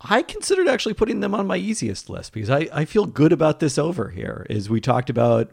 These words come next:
when, when I came on to preview the Hawks a few weeks ago, I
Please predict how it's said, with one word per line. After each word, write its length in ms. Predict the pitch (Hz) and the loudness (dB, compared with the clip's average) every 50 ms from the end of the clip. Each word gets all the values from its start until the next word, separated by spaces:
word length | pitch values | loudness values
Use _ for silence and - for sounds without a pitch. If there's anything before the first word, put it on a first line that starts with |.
| _ - | _ -10
when, 440 | - 113 113 113 113 113 110 110 107 | -4 -2 -2 0 0 -2 -4 -4 -4
when 120 | 107 110 | -4 -4
I 80 | 107 110 | -4 -4
came 240 | 107 - 123 113 113 | -4 -4 -2 -2 -2
on 80 | 113 | -2
to 80 | 110 107 | -2 -4
preview 320 | - - 117 107 113 117 | -2 -4 -2 0 0 0
the 120 | 101 107 101 | 0 0 -2
Hawks 340 | 104 - 110 113 - - 101 | 0 -2 -2 -4 -6 -10 -10
a 20 | |
few 220 | - - 123 104 | -6 -4 -4 -2
weeks 280 | 98 104 120 - - - | 0 -2 -2 -2 -4 -4
ago, 480 | 127 101 95 101 95 92 90 92 95 - - - - - - _ _ _ _ _ _ _ | -4 -2 -2 -2 -2 -2 -4 -4 -6 -10 -14 -20 -20 -20 -20 _ _ _ _ _ _ _
I 320 | 107 110 113 113 117 113 | -6 -4 -2 -2 -2 -4